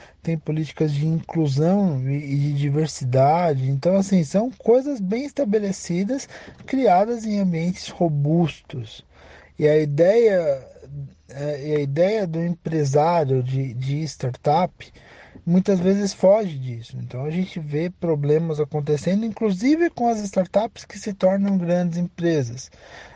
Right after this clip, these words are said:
É, eu, tem, tem, tem o, tem o caso,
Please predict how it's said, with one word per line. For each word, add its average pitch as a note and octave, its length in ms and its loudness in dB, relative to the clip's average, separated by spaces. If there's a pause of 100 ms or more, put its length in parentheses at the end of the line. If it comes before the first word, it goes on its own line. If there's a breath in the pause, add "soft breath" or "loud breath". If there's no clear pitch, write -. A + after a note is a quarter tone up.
(140 loud breath)
É, C#3 920 2
eu, D3+ 400 2 (680)
tem, C#3+ 360 0
tem, C#3 280 -4
tem D#3 220 0
o, C#3 280 0
tem D3+ 120 2
o D3 80 -2
caso, D3 960 2